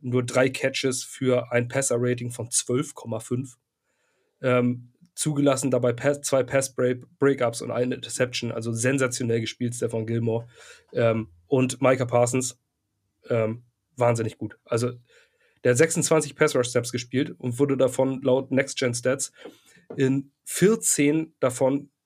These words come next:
als, in Double-Team-Block genommen. Micah Parsons seit zweitausendeinundzwanzig in der N F L, beide Jahre Platz zwei im Voting Defensive Player of the Year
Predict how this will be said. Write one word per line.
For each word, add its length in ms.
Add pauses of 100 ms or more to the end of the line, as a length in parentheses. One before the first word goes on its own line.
(120)
als, 280
in 160
Double-Team-Block 580
genommen. 320 (1160)
Micah 240
Parsons 340
seit 140
zweitausendeinundzwanzig 880
in 60
der 100
N 60
F 140
L, 180
beide 260
Jahre 420
Platz 360
zwei 280
im 200
Voting 320
Defensive 400
Player 260
of 120
the 60
Year 360